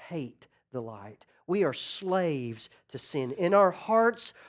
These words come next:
are like stone, and there is no good thing that dwells in us. We are unable in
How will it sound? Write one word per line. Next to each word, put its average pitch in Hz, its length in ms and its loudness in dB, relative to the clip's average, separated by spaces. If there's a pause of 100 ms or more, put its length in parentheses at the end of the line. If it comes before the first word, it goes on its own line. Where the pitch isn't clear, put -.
(120)
are 165 140 4
like 160 260 2
stone, 208 800 2 (180)
and 196 180 6
there 190 160 6
is 160 180 0
no 208 420 8
good 208 360 6
thing 151 720 2 (320)
that 151 140 -4
dwells 135 480 -2
in 101 160 -8
us. - 580 -14 (1000)
We 185 260 0
are 143 120 2
unable 160 720 -4
in 120 140 -4